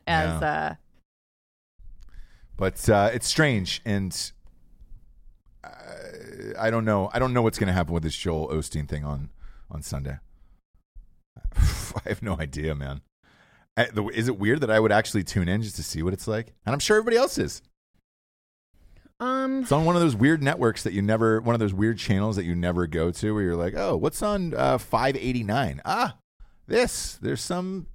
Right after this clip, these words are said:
Speaker 2: there's some church thing."
Speaker 1: I mean, I probably won't be,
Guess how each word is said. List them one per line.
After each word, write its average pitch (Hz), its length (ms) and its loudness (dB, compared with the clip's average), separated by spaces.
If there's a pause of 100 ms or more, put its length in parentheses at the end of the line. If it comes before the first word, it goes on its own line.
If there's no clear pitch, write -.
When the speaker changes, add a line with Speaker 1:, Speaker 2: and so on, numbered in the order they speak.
(260)
Speaker 2:
there's 156 200 -4
some 185 220 -4
church - 320 -2
thing." - 240 -6 (840)
Speaker 1:
I 196 160 -2
mean, 170 580 -6 (840)
I 180 220 2 (440)
probably 175 400 0
won't 180 320 -6
be, 226 340 -6